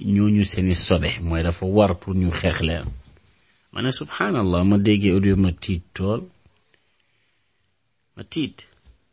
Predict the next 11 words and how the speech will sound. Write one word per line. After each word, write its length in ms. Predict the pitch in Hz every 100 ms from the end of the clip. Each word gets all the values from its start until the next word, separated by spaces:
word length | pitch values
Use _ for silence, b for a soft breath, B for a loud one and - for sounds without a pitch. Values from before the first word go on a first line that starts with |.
| _ _ _ _ _ _ _ B B B B _
Ngir 220 | 113 143 147
lan? 180 | 139 147 -
Am 120 | 143
na 120 | 131 117
koo 160 | 120
xam 200 | 117 117 107
ne 80 |
mu 140 | 92 98
ngi 140 | 104
biir 260 | 95 98 90
Sénégal. 600 | - 85 87 87 85